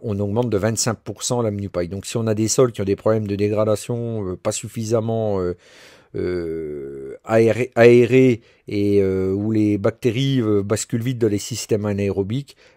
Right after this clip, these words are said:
eh ben, on se retrouve avec, euh, libération de toxines, consommation excessive d'azote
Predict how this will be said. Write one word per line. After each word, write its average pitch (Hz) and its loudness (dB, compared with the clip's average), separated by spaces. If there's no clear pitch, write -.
eh 98 -8
ben, 104 -2
on 117 0
se - -12
retrouve 120 0
avec, 101 2
euh, 87 -4
libération 104 -4
de 101 -6
toxines, - -8
consommation 107 -4
excessive 95 -8
d'azote 98 -2